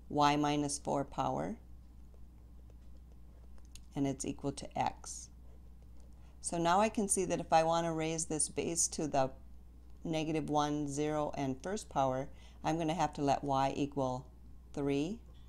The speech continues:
to get an exponent of negative one. I'm gonna have to let y equal four in order to get an exponent of zero, and I'm gonna have to let y equal five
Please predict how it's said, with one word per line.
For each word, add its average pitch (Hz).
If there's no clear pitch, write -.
to 151
get 151
an 147
exponent 147
of 143
negative 139
one. 131
I'm 151
gonna 151
have 151
to 151
let 139
y 143
equal 135
four 147
in 156
order 151
to 151
get 151
an 147
exponent 147
of 135
zero, 139
and 147
I'm 143
gonna 143
have 151
to 147
let 139
y 143
equal 139
five 143